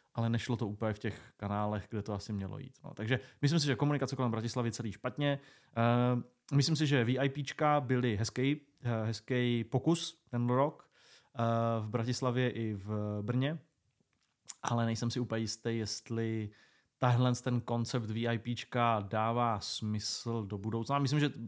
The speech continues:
jako vyzkoušeli jsme si to, je to hezký, ale určitě nějaký V I P čko chci, aby tam bylo, ale nevím, jestli nutně musí být přímo před stagí,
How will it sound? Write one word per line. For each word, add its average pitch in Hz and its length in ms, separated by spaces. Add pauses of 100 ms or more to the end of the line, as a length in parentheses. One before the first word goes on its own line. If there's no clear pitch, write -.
jako 117 160
vyzkoušeli 160 460
jsme 160 160
si 156 120
to, 156 160
je 135 60
to 110 100
hezký, 165 460 (420)
ale 123 600
určitě 147 300
nějaký 143 260
V 139 140
I 143 80
P 139 120
čko - 180
chci, 131 440 (440)
aby 127 180
tam 139 200
bylo, 143 420
ale 123 260
nevím, 127 380
jestli 131 200
nutně 123 280
musí 127 280
být 127 160
přímo 127 320
před 117 180
stagí, 123 680